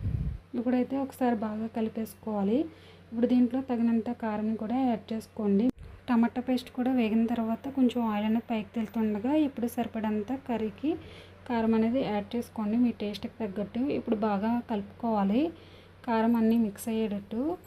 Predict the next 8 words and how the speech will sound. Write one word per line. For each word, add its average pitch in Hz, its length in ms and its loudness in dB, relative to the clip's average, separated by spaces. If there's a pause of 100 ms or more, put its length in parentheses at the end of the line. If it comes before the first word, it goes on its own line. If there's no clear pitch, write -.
(240)
ఒకసారి 262 440 0
దీన్ని 226 260 4
కూడా 226 140 2 (100)
ఫ్రై 247 120 2 (120)
అయ్యేటట్టు 220 460 -4
చూసు-, 226 220 -4 (1200)
చూస్తున్నారు 254 440 0
కదా, 254 100 4